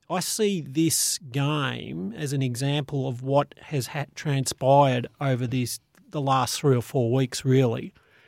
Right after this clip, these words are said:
And I think the Roosters come home to roost because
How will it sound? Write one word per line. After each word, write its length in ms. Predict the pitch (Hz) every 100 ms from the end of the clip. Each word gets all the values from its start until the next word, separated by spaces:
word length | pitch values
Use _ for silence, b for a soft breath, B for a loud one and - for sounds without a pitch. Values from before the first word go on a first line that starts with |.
| b b b b b _ _ _
And 480 | 170 175 175 175 175 - -
I 80 | 151
think 260 | 208 233 _ _ _ _ _ _ _ _ -
the 120 | 147
Roosters 480 | 156 226 - 180 143
come 260 | - 160
home 280 | 147 160 147
to 80 | 127
roost 640 | 123 147 135 139 - - - _ _
because 840 | 147 127 - 180 139 117 175 -